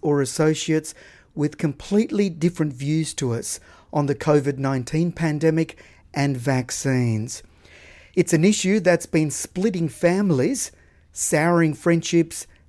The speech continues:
and dividing our community. Jane Enter is here to help us bridge that divide and find new positive ways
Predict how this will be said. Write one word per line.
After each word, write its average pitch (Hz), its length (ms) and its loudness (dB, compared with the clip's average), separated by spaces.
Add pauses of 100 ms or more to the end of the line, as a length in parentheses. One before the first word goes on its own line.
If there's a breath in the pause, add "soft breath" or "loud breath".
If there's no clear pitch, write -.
(180)
and 147 180 0
dividing 143 760 0
our 123 180 0
community. 123 840 -2 (500 soft breath)
Jane 139 320 2
Enter 143 340 2
is 135 200 -2
here 143 240 2
to 143 160 0
help 147 260 0
us 131 160 0
bridge 147 540 0
that 151 320 -2
divide 170 680 0 (600 loud breath)
and 131 280 -2
find 139 380 0
new 165 340 4
positive 165 640 0
ways 135 440 0